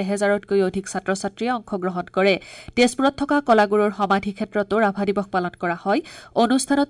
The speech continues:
তেজপুৰৰ বিধায়ক তথা কলাগুৰুৰ পুত্ৰ পৃথ্বীৰাজ ৰাভা উপস্থিত থাকে। বিষ্ণু ৰাভা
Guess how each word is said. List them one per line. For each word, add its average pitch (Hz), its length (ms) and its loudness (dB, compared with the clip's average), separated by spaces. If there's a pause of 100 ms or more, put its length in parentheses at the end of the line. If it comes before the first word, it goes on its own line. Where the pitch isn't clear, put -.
তেজপুৰৰ 208 460 2
বিধায়ক 202 320 0
তথা 226 160 -4 (120)
কলাগুৰুৰ 196 540 0
পুত্ৰ 196 240 -2 (420)
পৃথ্বীৰাজ 254 420 2 (100)
ৰাভা 185 180 0 (120)
উপস্থিত 196 380 -8 (100)
থাকে। 196 260 -4 (1400)
বিষ্ণু 247 280 4
ৰাভা 294 160 4